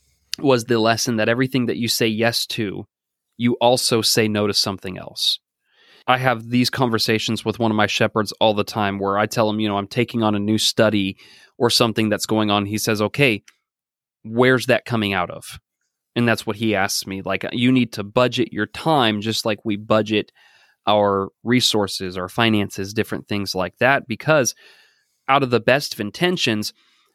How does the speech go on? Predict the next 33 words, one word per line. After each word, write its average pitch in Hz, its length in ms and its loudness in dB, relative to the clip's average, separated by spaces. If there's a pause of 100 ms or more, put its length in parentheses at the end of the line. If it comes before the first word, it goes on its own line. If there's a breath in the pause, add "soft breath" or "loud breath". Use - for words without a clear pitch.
(140)
we 143 180 0
say 139 280 2
yes 127 460 0
to 139 100 -2
all 123 320 2
of 113 100 -4
these 113 220 -4
different 110 320 -4
things, 165 340 2
but 117 180 -2
what 110 200 -4
we 120 100 0
end 117 100 0
up 113 120 -2
doing 123 240 2
is 107 120 0
saying 110 360 2
no 123 300 4
to 104 580 0 (420)
the 117 80 4
work 113 300 2
that 104 160 -2
God's 104 260 0
called 101 300 0
us - 180 -2
to 107 140 -6
do 98 480 -2 (340)
or 113 480 4
other 170 320 4
purposes 139 960 0
of 110 280 -2
God. 110 480 0
Like, 104 240 -2